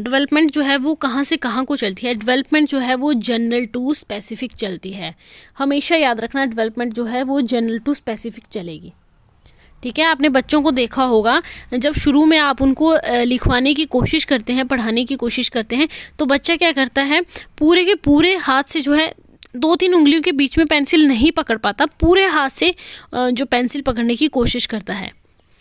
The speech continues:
ठीक है। आपने अक्सर देखा होगा, क्यों? क्योंकि वो क्या है, पहले ग्रॉस मोटर स्टेज आती है, पहले बच्चों की जो मसल्स हैं वो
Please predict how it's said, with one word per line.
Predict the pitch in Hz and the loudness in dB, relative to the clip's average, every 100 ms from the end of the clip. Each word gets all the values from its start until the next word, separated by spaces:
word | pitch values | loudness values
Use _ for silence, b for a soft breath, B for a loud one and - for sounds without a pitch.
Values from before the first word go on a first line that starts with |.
| b - | b -8
ठीक | 285 | -2
है। | 359 339 - - | -2 -2 -8 -8
आपने | 262 302 | -2 0
अक्सर | 311 330 | 0 0
देखा | 277 240 226 | 0 -2 0
होगा, | 214 190 190 B B B | -2 -2 -10 B B B
क्यों? | - 339 381 | -2 0 2
क्योंकि | 349 320 285 381 | 2 2 2 0
वो | 285 339 | 2 2
क्या | 349 339 | 2 0
है, | 339 | 0
पहले | 330 311 330 | 0 2 2
ग्रॉस | 262 269 294 - | 2 2 2 2
मोटर | 269 247 | 2 2
स्टेज | 262 - 240 214 | -2 0 0 0
आती | 196 226 | -2 -2
है, | 269 330 B B - | -2 -2 B B -2
पहले | 294 302 | 2 2
बच्चों | 294 302 - 311 | 2 0 0 0
की | 294 311 | 2 0
जो | 277 311 311 311 - B B B _ _ _ _ _ _ _ 262 | 4 2 2 0 -4 B B B _ _ _ _ _ _ _ -2
मसल्स | 277 285 349 330 | 0 0 0 0
हैं | 294 226 | 2 2
वो | 233 311 277 | 2 0 -2